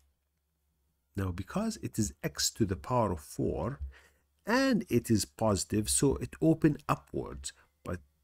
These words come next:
doesn't do like the qua-, the quadratic. It goes like this, and like this, and like this. So it cuts the x-axis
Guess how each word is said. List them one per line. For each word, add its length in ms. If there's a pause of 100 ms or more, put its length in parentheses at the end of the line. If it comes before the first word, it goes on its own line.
doesn't 600
do 380 (100)
like 440
the 240
qua-, 300 (120)
the 140
quadratic. 720
It 180
goes 200
like 180
this, 400 (100)
and 220
like 260
this, 400 (120)
and 200
like 220 (180)
this. 380 (380)
So 220
it 120 (140)
cuts 380
the 180 (180)
x-axis 1040